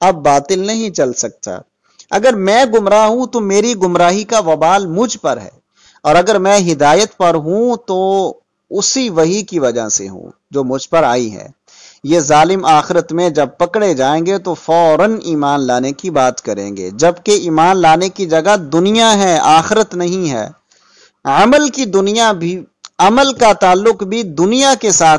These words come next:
है, आखिरत में नहीं। उस वक्त इनको उनके पेश रो की तरह उनकी तमन्ना से महरूम कर दिया जाएगा।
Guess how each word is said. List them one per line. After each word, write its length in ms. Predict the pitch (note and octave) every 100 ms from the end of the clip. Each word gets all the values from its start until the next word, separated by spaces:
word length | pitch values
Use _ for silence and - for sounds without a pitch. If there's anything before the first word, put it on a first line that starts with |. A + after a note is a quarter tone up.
| G3
है, 140 | G#3+
आखिरत 460 | F3 D3+ E3+ D3+ C#3
में 120 | A#2+
नहीं। 300 | G2+ G2 F2+ - _ _ _ _ -
उस 200 | C4 -
वक्त 280 | A#3+ A#3+ -
इनको 340 | G3 F#3+ G3
उनके 320 | F#3 F3+ F3+ D#3+
पेश 420 | D#3 E3 E3 C#3+
रो 380 | B2+ C#3+ G3+ A3+
की 180 | F#3+
तरह 280 | D#3 D#3+ F3
उनकी 340 | F3+ D#3+ D3+ D#3+
तमन्ना 500 | D3 C3+ C#3 D#3+ D#3
से 200 | F#3 F3
महरूम 480 | C3 A#2 C#3+ C3
कर 180 | G#2+ F#2+
दिया 320 | F#2+ F#2+ F#2
जाएगा। 520 | F2 - C#2 - -